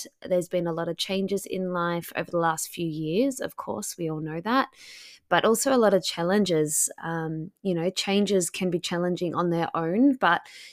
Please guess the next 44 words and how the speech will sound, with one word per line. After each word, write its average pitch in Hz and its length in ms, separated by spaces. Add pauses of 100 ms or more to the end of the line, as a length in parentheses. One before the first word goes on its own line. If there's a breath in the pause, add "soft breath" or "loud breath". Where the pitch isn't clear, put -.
changes 185 640
with 165 240
things 165 520
like 139 220
financial, 180 880
major 170 380
pressures, 165 840 (260 loud breath)
expenses, 160 1120 (140)
and 160 400 (400 loud breath)
things 269 300
never 226 220
going 185 260
to - 100
be 175 120
the 165 80
same 165 480
as 160 160
they, 160 100
what 156 160
they 160 80
used 165 340
to 170 60
be. 156 340 (460 loud breath)
And, 180 500 (120)
you 175 120
know, 165 160
that 170 260
I'm 185 200
okay 165 380
with 214 160
that 208 280
personally, 214 460
things 185 300
not 180 180
being 180 220
the 175 80
same, 180 460
but 185 140
it's - 220
this - 180
adjustment 196 600
period, 156 500
this 160 200
long 170 480